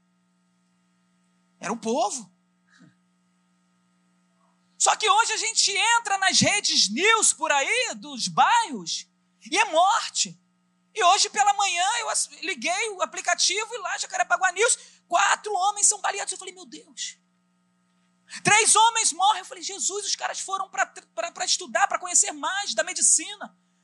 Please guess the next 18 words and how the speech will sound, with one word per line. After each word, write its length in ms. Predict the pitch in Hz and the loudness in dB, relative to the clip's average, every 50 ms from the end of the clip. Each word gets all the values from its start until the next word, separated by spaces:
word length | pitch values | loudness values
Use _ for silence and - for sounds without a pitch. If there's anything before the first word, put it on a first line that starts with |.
| _ _ | _ _
conhecer 300 | - 359 392 381 - 415 | 0 2 4 4 2 2
mais 240 | 370 370 403 415 392 | 4 4 4 4 2
da 80 | 392 | 0
sua 220 | - - 392 381 359 330 330 381 415 427 | -4 -2 -2 -2 -2 -2 0 -2 -2 -2
área. 220 | - 440 254 185 _ _ - | -2 -4 -6 -12 _ _ 0
Saíram 640 | - - 359 370 370 392 415 453 453 440 440 415 | 2 4 4 4 4 4 2 2 2 2 0 0
das 160 | 403 392 320 | 0 0 0
suas 260 | - - 403 427 427 415 | 0 2 2 2 2 4
cidades 580 | - 370 349 214 330 359 415 440 440 - - - | 2 2 2 4 4 6 6 6 4 2 -2 -2
pra 180 | - 381 381 | -2 -2 -2
vir 180 | 311 320 466 - | 0 0 -2 -2
pro 160 | - 427 370 | -2 -4 -4
Rio 160 | 349 403 427 | -2 -2 -2
de 80 | 415 - | -2 -2
Janeiro, 560 | 392 370 330 311 339 403 466 - - - 202 _ _ _ _ _ _ _ _ _ - - - | -2 -2 -2 -4 -4 -6 -8 -10 -10 -12 -18 _ _ _ _ _ _ _ _ _ -20 -6 0
pra 120 | 381 427 | 2 2
um 100 | 392 330 | 2 6
bairro 560 | 269 359 392 415 415 440 415 381 349 381 359 | 6 6 8 8 6 6 4 2 2 0 0